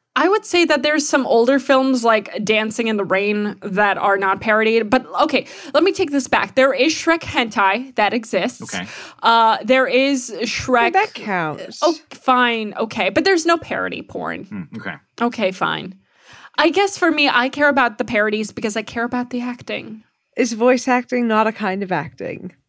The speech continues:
Speaker 1: I don't know. Um, who's a good or bad voice actor?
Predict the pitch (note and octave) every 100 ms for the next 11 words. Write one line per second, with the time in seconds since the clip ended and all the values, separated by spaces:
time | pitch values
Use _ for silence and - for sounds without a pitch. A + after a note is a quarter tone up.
0 | _ _ - G#3 A3 A3+ G#3+ G3 - -
1 | G3 F#3 F#3 F3+ - - A3+ G#3+ G#3 F#3+
2 | _ _ - _ - G3+ F#3+ F#3 F3+ F3+
3 | F3+ E3+ F3+ F3 F3+ F#2 F3+